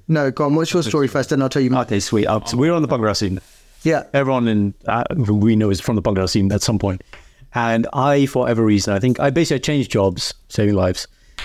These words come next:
Speaker 3: And I couldn't do one of the punk rock
Speaker 2: Changed jobs, saving lives in a different way. Yeah, yeah.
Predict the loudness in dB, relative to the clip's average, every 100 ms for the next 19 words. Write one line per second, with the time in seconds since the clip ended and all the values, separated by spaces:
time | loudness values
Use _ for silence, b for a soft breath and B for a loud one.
0 | B -2 2 2 2 2 0 2 0 0
1 | 0 0 0 -2 -2 -2 -4 -2 -2 0
2 | 0 0 0 -2 -2 -2 -2 -2 -2 -2
3 | -2